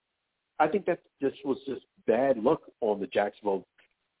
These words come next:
especially being that you had such a de-, a public debacle with your prior hire.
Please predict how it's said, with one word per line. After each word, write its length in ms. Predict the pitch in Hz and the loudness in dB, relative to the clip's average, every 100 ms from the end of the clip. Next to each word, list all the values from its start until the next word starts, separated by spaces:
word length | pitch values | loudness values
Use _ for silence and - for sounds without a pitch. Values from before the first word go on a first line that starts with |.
| _ _ _ _ _ _ - | _ _ _ _ _ _ -20
especially 380 | - 175 175 143 | -2 0 0 -2
being 200 | 131 123 | 0 0
that 120 | - | -2
you 80 | 110 | -8
had 160 | 113 - - | -10 -6 -4
such 180 | 131 | -4
a 40 | 123 | -6
de-, 140 | 107 - _ _ _ _ _ - - - | -12 -14 _ _ _ _ _ -18 -10 -8
a 80 | - | -8
public 440 | - - 135 123 - _ - | -4 -2 0 -2 -2 _ -10
debacle 720 | 95 - 101 117 - 104 92 92 | -8 -2 2 2 2 -2 -2 -2
with 180 | 95 - _ _ _ _ _ - | -4 -6 _ _ _ _ _ -10
your 100 | 101 | -10
prior 540 | - - 113 117 107 | -6 2 4 4 2
hire. 500 | - - 107 98 85 | 0 -4 -4 -4 -4